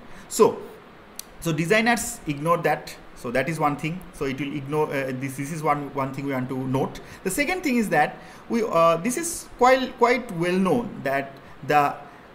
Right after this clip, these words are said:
effect of differentials actually can amplify the probability. So we can look at cluster of trails, okay, and then taking the probabilities together, we can actually amplify the probability.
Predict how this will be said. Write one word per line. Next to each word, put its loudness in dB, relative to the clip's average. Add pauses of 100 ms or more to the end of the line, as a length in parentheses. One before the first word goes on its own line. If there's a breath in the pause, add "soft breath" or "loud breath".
(220)
effect -2
of 2
differentials 0 (160)
actually -8 (400)
can 2
amplify 0 (440)
the 0 (400)
probability. 4
So -2
we 0
can 2
look 2
at -2
cluster 2
of 2
trails, -4
okay, -10 (120)
and -4
then 0 (340 loud breath)
taking 2
the 4
probabilities 6
together, 2
we -2
can -6
actually -2
amplify 0
the 0 (460 loud breath)
probability. 2